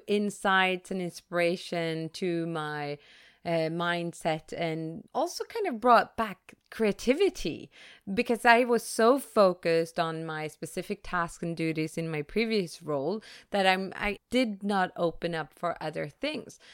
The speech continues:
So I guess in a sense, we, we can thank Rose and Shine to come about because we had time to really discuss and, and think about these different things, because usually, you know,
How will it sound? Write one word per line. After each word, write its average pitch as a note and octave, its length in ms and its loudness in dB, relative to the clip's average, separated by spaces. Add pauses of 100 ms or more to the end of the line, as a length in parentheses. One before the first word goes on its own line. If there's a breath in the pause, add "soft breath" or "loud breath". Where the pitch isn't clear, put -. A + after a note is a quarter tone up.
(120)
So G#3+ 220 4
I G#3+ 140 6
guess G3 360 0
in G3+ 160 -2
a F#3 80 0
sense, A#3 600 2
we, F#3+ 220 0
we F#3 140 -4
can F3+ 200 -4
thank F3+ 480 -2 (140)
Rose F3+ 640 0
and F3+ 120 -4
Shine G3+ 500 4
to F#3+ 120 -10
come F#3 180 -4
about E3 300 2 (160)
because F3 320 -6
we F3+ 160 -4
had F#3 320 -2
time D#3+ 480 -6
to F3 100 -10
really D#3 520 -6 (260 loud breath)
discuss - 720 0
and, D#3+ 260 -2
and D#3+ 260 -8
think A3+ 220 0
about E3 340 0
these D3+ 260 -8
different G#3+ 520 0
things, D3+ 400 -2 (340 loud breath)
because F#3 300 -4
usually, G3 400 -2
you F3 320 -2
know, D#3 220 -2